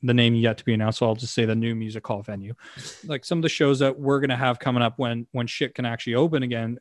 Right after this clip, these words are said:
it, it's gonna be nuts. And it, I, I hope it will jumpstart the city, and, like, we're getting more venues in Oshawa. And, and I truly hope that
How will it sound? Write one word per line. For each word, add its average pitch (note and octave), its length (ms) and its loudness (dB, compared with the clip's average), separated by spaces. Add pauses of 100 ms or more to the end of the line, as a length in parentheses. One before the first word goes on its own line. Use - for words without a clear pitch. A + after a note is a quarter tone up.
(140)
it, C3+ 300 -4
it's D#3 220 -2
gonna C#3 240 2
be A#2+ 100 0
nuts. D3 480 -2 (460)
And A#2+ 340 0 (220)
it, C#3 200 -2 (100)
I, C3+ 160 4 (320)
I C#3 160 6
hope D3+ 260 4
it C3 180 2
will C#3+ 240 4
jumpstart B2+ 580 4
the A#2+ 60 -2
city, B2 520 2
and, A#2 160 -4
like, G#2+ 200 -6 (280)
we're B2+ 100 2
getting C#3 220 6
more D3 200 6
venues D3+ 440 6
in C3+ 80 4
Oshawa. A#2+ 500 4
And, A#2+ 180 -2
and C3+ 160 2
I C3+ 120 0
truly F#3 360 -2
hope D#3+ 280 -6
that B2+ 240 -8